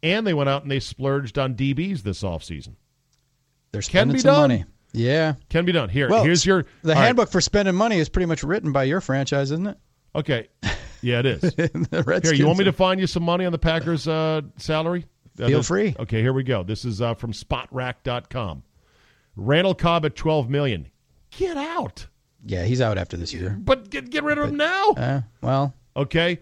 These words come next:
Speaker 2: they, they
Speaker 1: Uh,
Speaker 2: got rid of
Speaker 1: Clay
Speaker 2: Jordy for the
Speaker 1: Matthews
Speaker 2: same
Speaker 1: at,
Speaker 2: reason.
Speaker 1: Clay Matthews at eleven. Bakhtiari at eleven.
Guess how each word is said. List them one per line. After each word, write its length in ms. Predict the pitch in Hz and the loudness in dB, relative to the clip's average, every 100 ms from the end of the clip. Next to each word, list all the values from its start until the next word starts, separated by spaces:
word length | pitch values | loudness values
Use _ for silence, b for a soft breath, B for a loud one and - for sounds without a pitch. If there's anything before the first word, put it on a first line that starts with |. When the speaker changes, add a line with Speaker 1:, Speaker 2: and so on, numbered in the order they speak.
| - - | -6 -4
Speaker 2:
they, 80 | |
they 40 | 131 | 2
Speaker 1:
Uh, 140 | 143 | 2
Speaker 2:
got 140 | 147 175 | 4 4
rid 140 | 190 | 2
of 80 | 175 | 4
Speaker 1:
Clay 100 | 175 | 6
Speaker 2:
Jordy 160 | 208 202 | 8 8
for 80 | 202 | 8
the 60 | 165 | 6
Speaker 1:
Matthews 180 | 202 190 | 4 6
Speaker 2:
same 200 | 185 156 | 6 6
Speaker 1:
at, 40 | |
Speaker 2:
reason. 380 | 185 190 113 82 | 0 0 -2 -2
Speaker 1:
Clay 180 | 156 180 | -2 2
Matthews 460 | 175 170 135 143 | 2 2 0 0
at 80 | 165 | 0
eleven. 440 | 143 131 127 135 117 _ - | 2 0 0 -4 -8 _ -4
Bakhtiari 680 | 131 135 - 139 139 139 | -2 -2 0 2 2 4
at 40 | 135 | 2
eleven. 480 | 135 120 110 117 | 2 2 0 -4